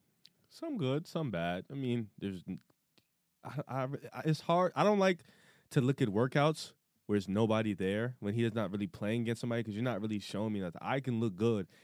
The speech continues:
if somebody throws me the ball fifty yards and I catch it. You know what I'm saying? And I'm not a, I'm not a football player at all.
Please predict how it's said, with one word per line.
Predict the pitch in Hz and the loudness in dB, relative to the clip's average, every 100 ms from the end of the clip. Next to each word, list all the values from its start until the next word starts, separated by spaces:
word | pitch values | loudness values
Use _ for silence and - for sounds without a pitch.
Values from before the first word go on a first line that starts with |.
| - | -14
if | 87 | -8
somebody | 123 113 101 | -4 -2 -2
throws | 120 110 104 | 0 -2 -2
me | 101 | -2
the | |
ball | 92 101 | 0 -2
fifty | - 98 98 | -2 -4 -2
yards | 98 90 | -2 -4
and | 85 | -8
I | 82 | -8
catch | - 92 78 | -8 -6 -6
it. | |
You | 85 | -6
know | 104 | -4
what | |
I'm | 101 | -4
saying? | - 107 78 | -4 -4 -4
And | |
I'm | 95 113 | -2 -2
not | 104 | -2
a, | 87 - _ _ _ _ _ _ _ _ _ - | -4 -8 _ _ _ _ _ _ _ _ _ -6
I'm | 107 | -2
not | 104 | -2
a | |
football | - 110 95 | -2 -2 0
player | 104 90 | -2 -2
at | 82 | 0
all. | 101 95 78 | 0 0 -2